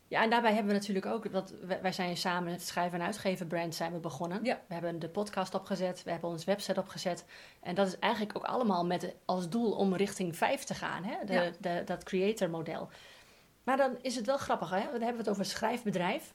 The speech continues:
Speaker 1: Ehm, en er zijn genoeg schrijvers die zichzelf, ja, die denken, "Ja, ik heb, ik heb geen bedrijf, ik ben een hobbyschrijver." Terwijl, zoals we het nu net hebben uitgelegd, elke schrijver die een boek publiceert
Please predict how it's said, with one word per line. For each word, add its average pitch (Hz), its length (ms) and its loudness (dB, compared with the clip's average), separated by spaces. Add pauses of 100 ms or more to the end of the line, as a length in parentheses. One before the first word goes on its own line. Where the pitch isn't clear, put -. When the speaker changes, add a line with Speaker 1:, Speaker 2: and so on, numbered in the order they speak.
Speaker 1:
Ehm, 190 320 2
en - 140 -2
er 202 80 2
zijn 202 260 2
genoeg 247 240 0
schrijvers 196 480 4
die 196 140 2
zichzelf, 185 540 0 (640)
ja, 180 160 -6
die 180 120 -8
denken, 170 220 -6
"Ja, 160 100 -4
ik 151 100 -8
heb, 165 100 -8 (160)
ik - 120 -12
heb 165 80 -10
geen - 180 -6
bedrijf, 190 320 4
ik 160 100 -6
ben 165 100 0
een 165 60 -2
hobbyschrijver." 170 840 2 (360)
Terwijl, 214 400 0 (320)
zoals 190 260 4
we 175 60 -6
het - 80 -4
nu 185 140 4
net 175 140 2
hebben 175 180 0
uitgelegd, 170 580 0 (100)
elke 247 260 0
schrijver 185 440 0
die 165 140 0
een 165 60 -2
boek 175 160 -2
publiceert 190 520 0